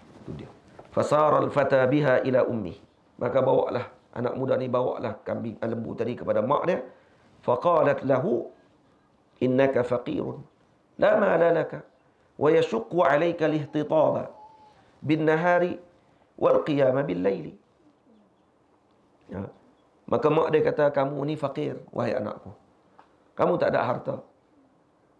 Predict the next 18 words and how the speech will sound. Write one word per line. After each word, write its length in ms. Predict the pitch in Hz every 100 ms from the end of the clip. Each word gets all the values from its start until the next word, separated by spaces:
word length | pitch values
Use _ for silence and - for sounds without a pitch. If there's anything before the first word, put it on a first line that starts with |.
| -
Maka 160 | 143 180
menyusahkan 640 | 175 165 175 156 160 151
kamu 400 | 151 156 160 160
pada 180 | - 143
tiap-tiap 380 | 143 104 - -
pagi 240 | 139 143
nak 140 | 131 -
kena 160 | 123
cari 240 | 120 117 113
kayu 240 | 110 101
api. 320 | 104 110 117 - _ _ _ _ _ _ -
Dan 160 | 139 147
waktu 220 | - 165
malam 320 | 156 165 160
kamu 240 | 165 165 170
nak 80 | 160
bangun 240 | 165 170
malam. 240 | 160 151